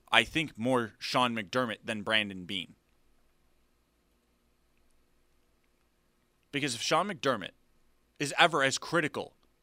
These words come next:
of Nathan Peterman and presser than anyone else, for example, say Kelvin Benjamin in the postgame, we'll get,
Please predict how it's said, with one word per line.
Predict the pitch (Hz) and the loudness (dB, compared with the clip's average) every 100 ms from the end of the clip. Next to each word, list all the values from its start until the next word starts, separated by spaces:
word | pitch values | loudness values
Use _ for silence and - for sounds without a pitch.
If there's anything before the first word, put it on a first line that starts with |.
| _ | _
of | - 127 | -2 2
Nathan | 139 143 135 | 0 0 -4
Peterman | 127 143 131 120 | -4 -2 -2 -4
and | 110 | -6
presser | - 135 131 156 156 _ _ _ _ _ _ | -2 0 0 -4 -10 _ _ _ _ _ _
than | - 127 127 | -4 -4 -2
anyone | 139 165 147 123 | -2 0 -2 0
else, | 131 160 | 0 -2
for | - 147 139 | -2 0 0
example, | 120 95 135 147 98 90 - _ _ _ _ _ _ _ _ _ _ _ _ _ _ _ _ _ _ _ - | -2 -2 -2 -2 -6 -10 -10 _ _ _ _ _ _ _ _ _ _ _ _ _ _ _ _ _ _ _ -14
say | - 127 123 123 117 | -4 0 2 2 0
Kelvin | 127 98 | -2 -4
Benjamin | 85 90 120 170 _ _ _ _ _ _ _ _ _ _ _ _ _ _ _ _ _ _ - | -10 -10 -10 -12 _ _ _ _ _ _ _ _ _ _ _ _ _ _ _ _ _ _ -12
in | 131 | -10
the | |
postgame, | 135 143 - 165 120 | -6 -6 -6 -8 -8
we'll | 107 | -8
get, | 98 | -8